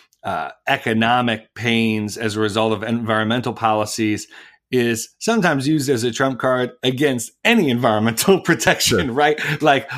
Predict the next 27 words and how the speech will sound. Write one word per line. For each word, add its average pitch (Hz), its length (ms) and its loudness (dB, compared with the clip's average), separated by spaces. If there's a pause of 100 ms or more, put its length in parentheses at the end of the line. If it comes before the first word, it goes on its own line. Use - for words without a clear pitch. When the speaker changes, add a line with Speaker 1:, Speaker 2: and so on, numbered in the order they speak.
(100)
Speaker 1:
"Oh, 202 240 4
you 175 140 4
know, 147 180 2
this 165 200 2
is 135 140 -4
gonna, 135 440 2 (240)
um, 131 460 0 (300)
y-, 143 160 0 (220)
you 151 140 2
know, 131 180 2
if 120 80 -2
we 180 140 0
preserve 135 720 2
this 147 240 2
land, 156 520 2
then, 123 340 0 (300)
uh, 120 340 0
you 147 80 -2
know, 123 140 0
it's 120 100 -4
a 127 60 -2
zero-sum 143 640 2
game. 143 320 2
The 120 80 0
bu-, 139 400 2
businesses 127 560 0
can't, 135 400 -2